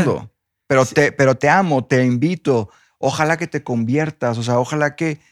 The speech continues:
Speaker 1: pues sí, o sea, que, que te arrepientas de aquello que estás haciendo que te acaba haciendo mal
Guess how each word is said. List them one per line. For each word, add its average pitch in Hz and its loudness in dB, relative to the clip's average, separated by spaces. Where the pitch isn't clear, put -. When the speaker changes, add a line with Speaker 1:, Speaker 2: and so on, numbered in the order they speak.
Speaker 1:
pues 117 -6
sí, 202 -4
o 123 -4
sea, 123 -6
que, 127 -4
que 139 -6
te 123 -2
arrepientas 147 -2
de 156 0
aquello 143 -2
que - -2
estás 135 -4
haciendo 143 -2
que 123 -4
te 120 -6
acaba 165 0
haciendo 131 -4
mal 123 -2